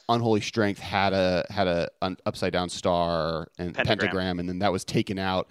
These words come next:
Speaker 1: and then they put it back in, and then they no longer did demons, and we did horrors, and that's where horrors came from, and then they're like, "Yeah, we can probably do demons." Um, once, like, I think actually it was Buffy the Vampire <laughs> Slayer that actually convinced Wizards that demons were okay, 'cause that show has heavy d-,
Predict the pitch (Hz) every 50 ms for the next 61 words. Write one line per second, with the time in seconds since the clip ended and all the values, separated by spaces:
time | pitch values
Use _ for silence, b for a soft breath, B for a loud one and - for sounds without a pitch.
0 | b b b b b - 98 98 90 87 92 - - 120 113 107 92 101 98 -
1 | - 80 95 95 92 92 92 92 92 95 95 98 110 110 110 110 110 104 107 87
2 | 101 101 92 82 104 101 98 101 98 98 95 95 90 95 92 95 90 - - 113
3 | 107 101 101 98 95 95 98 95 95 - 95 92 104 107 104 101 101 - - 117
4 | 98 92 - 101 98 95 95 95 98 98 101 98 92 120 - - 359 415 403 392
5 | 392 392 381 392 370 349 - 339 269 - 233 226 196 170 151 139 127 107 123 120
6 | 117 113 117 113 110 107 - b b b b b b b b b - 107 107 98
7 | 95 90 92 98 107 107 98 - 120 104 92 - - - 127 131 180 247 233 190
8 | - 147 123 113 117 98 - 113 120 135 131 104 92 95 90 92 98 110 - -
9 | - - 139 - - 123 - 214 170 147 127 110 104 98 95 98 98 - 107 95
10 | - 104 95 85 98 87 - - 92 95 87 87 82 85 85 90 87 - - 90
11 | 85 80 82 82 87 82 82 85 82 - 95 87 87 85 85 - _ - _ _
12 | _ _ - 101 95 104 95 - - 107 98 104 92 87 85 - - 104 92 87
13 | 90 87 85 85 82 - _ _ _ _ _ _ _ - 107 104